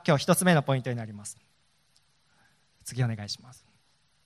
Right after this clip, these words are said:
一つ目のポイント、皆さんで一緒にお読みしましょうか。一、二の三。神様からの称賛を意識し続けましょ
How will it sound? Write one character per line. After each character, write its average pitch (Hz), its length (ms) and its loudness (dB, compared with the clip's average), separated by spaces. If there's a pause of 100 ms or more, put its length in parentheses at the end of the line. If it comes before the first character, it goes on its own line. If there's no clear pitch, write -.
(1000)
一 - 200 4
つ 160 120 2
目 151 80 6
の 135 80 2
ポ 131 120 0
イ 127 40 0
ン - 20 -8
ト、 123 100 -6
皆 170 180 4
さ 170 120 0
ん 147 60 -2
で 117 60 -6
一 160 100 -4
緒 - 200 2
に 220 80 0
お 208 40 2
読 208 120 2
み 202 80 -2
し 196 120 -4
ま 185 100 -2
し 175 100 -2
ょ 175 40 -2
う 165 40 -4
か。 117 280 -10
一、 - 180 -6
二 135 80 -4
の 113 120 -8
三。 233 280 -4 (520)
神 277 360 4
様 240 320 4
か 226 160 8
ら 214 80 8
の 214 300 8
称 202 380 6
賛 185 340 4
を - 360 8
意 208 120 -4
識 151 420 0
し - 140 -4
続 208 300 -2
け 208 180 4
ま 190 160 4
し - 160 2
ょ 156 300 8